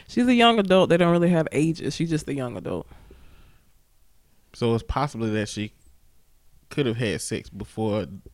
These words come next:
Speaker 2: her creation.
Speaker 1: I mean, no, because she, she didn't exist prior to. Now, there are people
Speaker 2: Well, it's
Speaker 1: that
Speaker 2: not
Speaker 1: are
Speaker 2: possible to start existing as a young adult, though.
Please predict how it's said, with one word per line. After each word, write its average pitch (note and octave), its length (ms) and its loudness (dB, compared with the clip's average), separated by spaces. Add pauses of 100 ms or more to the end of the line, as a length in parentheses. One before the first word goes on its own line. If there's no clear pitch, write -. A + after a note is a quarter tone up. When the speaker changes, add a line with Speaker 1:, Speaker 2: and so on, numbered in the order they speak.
(300)
Speaker 2:
her A2+ 160 -8
creation. - 580 -6 (1500)
Speaker 1:
I F3+ 180 2
mean, F#3 600 2
no, G3 540 2
because F3+ 300 2
she, F#3+ 320 -2
she G#3 160 -2
didn't F#3 220 4
exist D#3+ 640 2
prior C#3+ 300 0
to. - 280 -8
Now, C#4+ 220 6
there F#4 140 6
are E4 260 8
people D#4 200 4
Speaker 2:
Well, - 80 4
it's A3 80 6
Speaker 1:
that G#3+ 120 8
Speaker 2:
not - 20 4
Speaker 1:
are F#3+ 80 2
Speaker 2:
possible F#3+ 340 4
to D3 80 4
start E3 320 4
existing C#3+ 480 2
as C#3+ 140 4
a C#3+ 60 6
young C#3 200 2
adult, D3 300 2
though. G#2+ 300 2